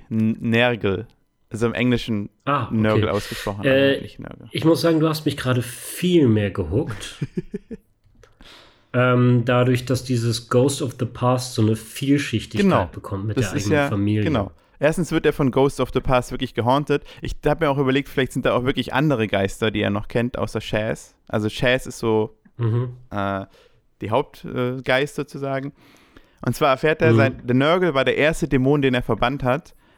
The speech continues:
Speaker 1: ähm, und der ihn einfach aufs
Speaker 2: Ja, ja.
Speaker 1: Blut hasst. So, er hasst, er hasst
Speaker 2: Ja.
Speaker 1: ihn und will ihn einfach alles nehmen, was er hat. So, und, ähm, im Endeffekt gibt's dann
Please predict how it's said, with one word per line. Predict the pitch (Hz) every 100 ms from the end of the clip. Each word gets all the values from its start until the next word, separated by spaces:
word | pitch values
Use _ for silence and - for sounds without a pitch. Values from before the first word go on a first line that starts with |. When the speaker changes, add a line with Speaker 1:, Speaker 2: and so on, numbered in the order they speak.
| _ -
Speaker 1:
ähm, | 117 113 113 113
und | 117
der | 131 127
ihn |
einfach | - 120 120
aufs | - -
Speaker 2:
Ja, | 170 208
ja. | 127 82
Speaker 1:
Blut | - 131 135 - -
hasst. | 110 - - - - - -
So, | - 104
er | 95 101
hasst, | 131 - - -
er | 110
hasst | 127 147 110
Speaker 2:
Ja. |
Speaker 1:
ihn | 113 131
und | 117 110
will | 123
ihn | 120
einfach | 85 110 117 -
alles | - 131 120
nehmen, | 120 120 110
was | 113
er | 107 107
hat. | 147 - - - - - -
So, | 135 107 - - - -
und, | 117 127 123 -
ähm, | 117 120 123 131 _ -
im | 135
Endeffekt | 165 160 165 -
gibt's | 165 -
dann | 156 147